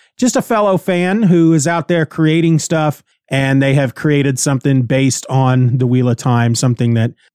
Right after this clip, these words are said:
I frickin' love. So we're gonna get together this weekend and talk about what they created. We're gonna talk about the books. We're gonna talk about probably what we're looking forward to most on the show. And, uh, so, yeah,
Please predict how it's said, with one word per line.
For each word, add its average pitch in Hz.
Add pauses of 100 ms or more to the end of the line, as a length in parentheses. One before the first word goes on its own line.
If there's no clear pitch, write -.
(140)
I 120
frickin' 120
love. 120
So 131
we're 190
gonna 220
get 208
together 196
this 175
weekend 175
and 156
talk 170
about 143 (240)
what 143
they 147
created. 190
We're 165
gonna 156
talk 185
about 170
the 165
books. 156
We're 165
gonna 156
talk 165
about 151
probably 160
what 151
we're 151
looking 147
forward 151
to 151
most 139
on 131
the 123
show. 143 (320)
And, 196
uh, 185
so, 208
yeah, 202